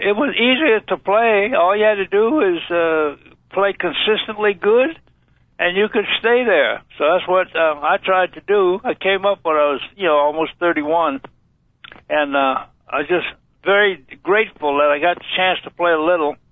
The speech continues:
and I wish I had, uh, had come up in nineteen thirty-six instead of nineteen forty-nine.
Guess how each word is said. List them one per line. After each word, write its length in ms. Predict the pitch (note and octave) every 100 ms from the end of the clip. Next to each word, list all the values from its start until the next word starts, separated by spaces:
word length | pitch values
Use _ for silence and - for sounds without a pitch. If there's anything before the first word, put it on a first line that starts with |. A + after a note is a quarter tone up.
| _ _ _ _ _
and 280 | D3 D3 C#3
I 160 | C3+ C3+
wish 220 | E3+ E3
I 100 | E3+
had, 320 | C#3+ D3 B2+ -
uh, 300 | C#3+ B2+ B2 _ _ _ _ _ _
had 220 | D#3+ -
come 180 | F3+ F3+
up 160 | D#3+
in 120 | D#3
nineteen 440 | D#3+ E3 - E3+ D3
thirty-six 640 | F3 E3+ D#3 - G3+ D3+ - - _ _ _ D#3+
instead 420 | D3 - E3+ D#3+
of 160 | D3+
nineteen 480 | C#3+ D#3+ D#3 E3 D3+ -
forty-nine. 800 | D#3+ D#3 C#3 D3 D3 B2+ A2 G#2+